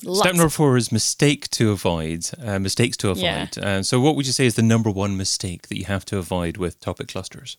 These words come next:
Speaker 1: I say it for everything along the way, not just topic clusters. In S E O, sometimes we get very carried away with,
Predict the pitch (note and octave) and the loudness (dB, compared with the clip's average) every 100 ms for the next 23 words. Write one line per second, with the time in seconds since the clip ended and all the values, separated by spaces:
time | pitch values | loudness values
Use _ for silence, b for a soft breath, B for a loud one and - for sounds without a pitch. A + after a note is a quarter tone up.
0 | _ G#3 A#3 - D#4+ F4 - D4 - _ | _ -4 -2 -4 -4 -8 -8 -6 -6 _
1 | G3 F#3+ G#3 A#3 C#4 C#4+ D4+ B3+ B3+ B3+ | -8 -6 -8 -6 -2 -2 -4 -4 -4 -4
2 | C4 C4 B3+ C#4+ F4+ - A3+ G#3+ - G#3 | -4 -4 -4 -6 -8 -10 -6 -6 -4 -4
3 | - G3+ - - F#3+ G3 - C4 E4 - | -4 -8 -14 -10 -8 -6 -6 -6 -8 -12
4 | _ G#3+ G#3+ - G#3 - A3+ A3 A3 A3 | _ -4 -4 -4 -2 -2 -2 -6 -4 -4
5 | G#3 G#3 G#3 G#3 G3+ G3+ G3+ - G3+ G3+ | -6 -8 -10 -8 -6 -4 -6 -4 -6 -4
6 | - G#3 G3 G3 F#3+ F#3 F3+ F3+ F3+ B | -6 -6 -4 -4 -4 -4 -4 -6 -10 B
7 | B B F#3+ F#3 F#3 F3+ F3+ _ | B B -4 0 0 -2 -6 _